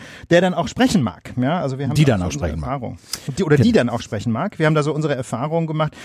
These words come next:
Speaker 1: Insofern freuen wir uns sehr, äh, über Wortmeldungen, am besten per E-Mail von Frauen, die sprechen möchten oder würden. Sehr schön.
Speaker 2: Wir müssen uns mal wieder um Facebook kümmern.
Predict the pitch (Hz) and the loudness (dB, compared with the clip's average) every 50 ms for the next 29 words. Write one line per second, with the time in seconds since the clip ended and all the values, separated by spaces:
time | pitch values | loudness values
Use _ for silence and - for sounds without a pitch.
0 | - - - - 143 139 143 139 - 151 139 139 139 139 127 - 143 143 147 156 | -18 -14 -6 -2 -2 0 0 0 2 2 2 4 2 0 0 -2 -2 0 0 0
1 | 139 139 139 131 123 - - 135 139 147 147 147 135 - 135 135 - - 127 139 | -2 -2 -2 -2 -2 -2 0 0 2 2 2 2 2 0 -2 -4 -4 -2 -2 0
2 | 123 127 123 120 120 110 107 127 131 151 175 - - 156 143 139 143 135 139 135 | 2 2 0 0 -2 -2 0 0 2 0 0 0 0 2 2 2 2 2 0 2
3 | 135 127 113 117 120 123 - - 135 127 - 127 - 123 135 143 135 131 127 123 | 2 0 0 0 -2 -2 -2 -2 -4 -2 -2 -2 -2 -2 0 0 2 2 0 0
4 | - - 127 120 123 127 - - - - _ _ - - - 123 120 120 120 120 | -2 -2 -2 0 0 -2 -4 -8 -20 -20 _ _ -12 -6 -2 0 2 4 4 4
5 | 117 117 117 - - 117 107 110 127 127 127 127 127 - - 117 - _ - - | 4 2 2 0 -4 -8 -8 -4 -2 0 2 2 2 0 -2 -12 -20 _ -18 -14
6 | - - 117 107 - - 110 113 113 - _ _ 113 101 87 - - - _ _ | -6 -4 -2 -2 0 2 0 0 0 -4 _ _ -4 -4 -4 -6 -10 -18 _ _
7 | _ _ _ - 123 107 98 92 107 107 98 - - - _ _ - 254 277 254 | _ _ _ -10 -8 -6 -4 -2 -4 -4 -4 -6 -12 -18 _ _ 0 0 0 2
8 | - 131 85 - _ _ _ _ - 95 131 175 190 165 165 151 - 131 127 123 | 2 0 -2 -2 _ _ _ _ -2 2 4 4 4 4 2 0 -4 -4 -4 -2
9 | - 123 113 110 104 107 104 101 - - 113 107 110 113 - _ _ - - 117 | 0 2 2 2 2 2 2 2 0 2 2 2 2 2 0 _ _ -4 -2 -2
10 | 120 - - - - - 64 69 98 135 | -2 -4 -6 -14 -12 -12 -8 -6 -6 -6